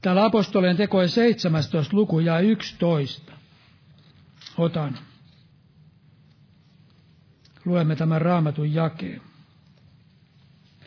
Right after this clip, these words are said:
Tämä on sellainen Raamatun jae, joka on minun mielestä erittäin hyödyllinen ja tärkeä, ja täällä on otettu tämä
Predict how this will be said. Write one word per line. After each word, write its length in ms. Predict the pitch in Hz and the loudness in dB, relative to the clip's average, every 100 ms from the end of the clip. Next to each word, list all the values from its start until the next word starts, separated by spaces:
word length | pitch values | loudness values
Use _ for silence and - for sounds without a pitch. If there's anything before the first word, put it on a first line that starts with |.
| - _ _ - _ _ - - - - - - - - - - - | -20 _ _ -20 _ _ -20 -20 -20 -20 -20 -20 -20 -20 -20 -20 -6
Tämä 140 | 175 | -2
on 60 | 156 | 0
sellainen 420 | 190 190 170 160 | 2 2 2 2
Raamatun 440 | 185 170 156 170 | 0 0 0 0
jae, 220 | 190 196 160 | 2 2 0
joka 300 | 151 151 151 | -2 -2 -2
on 80 | |
minun 220 | 170 175 156 | 0 0 0
mielestä 480 | 156 147 - - 131 - - - - | -2 -4 -6 -8 -10 -10 -20 -20 -6
erittäin 680 | 190 202 196 - 165 160 156 - - - | 0 2 0 -2 -2 0 -2 -8 -20 -6
hyödyllinen 680 | 220 233 185 156 143 139 143 | 0 4 4 2 0 0 -2
ja 100 | 143 | -2
tärkeä, 500 | 143 180 165 - 139 | 0 0 0 -2 -4
ja 120 | 139 | -4
täällä 240 | 170 170 170 | -2 0 2
on 80 | |
otettu 420 | 196 208 160 - 147 | 2 2 0 -2 -2
tämä 300 | 165 160 | 0 0